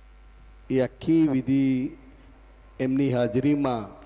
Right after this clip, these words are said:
બધા બોલીએ. વિધિ પતી જાય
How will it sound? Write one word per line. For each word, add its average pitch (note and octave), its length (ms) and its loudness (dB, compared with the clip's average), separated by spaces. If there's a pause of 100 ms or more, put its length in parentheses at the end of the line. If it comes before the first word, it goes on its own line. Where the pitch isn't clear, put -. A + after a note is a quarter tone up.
(680)
બધા A#2+ 320 -2
બોલીએ. G#2+ 580 -4 (3500)
વિધિ C#3 300 2
પતી E3 340 4
જાય D#3+ 440 4